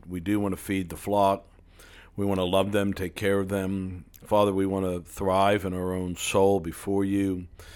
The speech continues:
And Father, we wanna love and serve our families, and, and we feel pressed and stretched and often guilty and sad.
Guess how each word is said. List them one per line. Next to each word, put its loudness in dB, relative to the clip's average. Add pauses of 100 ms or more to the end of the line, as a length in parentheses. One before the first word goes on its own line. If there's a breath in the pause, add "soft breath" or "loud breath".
(360 soft breath)
And -10
Father, 6
we 2
wanna 4
love 4
and -2
serve 2
our -2
families, -4
and, -6
and -6
we 0
feel 0
pressed -2
and -6
stretched -2
and -10
often 0
guilty -4
and -6
sad. -8